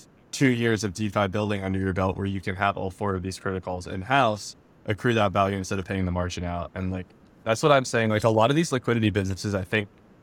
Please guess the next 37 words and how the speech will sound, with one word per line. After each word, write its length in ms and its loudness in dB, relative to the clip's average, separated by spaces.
they 100 2
kind 240 2
of 80 -2
trend 500 0
to, 600 -2
from 160 0
a 60 2
margin 340 2
perspective, 500 -6
to 80 -10
flat 280 2
over 180 -2
time. 320 0
And 100 -6
you 80 -4
really 240 0
have 200 0
to 140 -6
have 300 4
some 220 -8
sort 240 -2
of 160 -6
differentiated 960 0
advantage, 640 2
product 340 0
market 240 -4
fit, 300 2
whatever 340 2
it 80 0
is, 220 0
to, 100 0
like, 180 -2
actually 360 0
see 280 -4
uptake. 520 -4
And 120 -2
so, 360 -6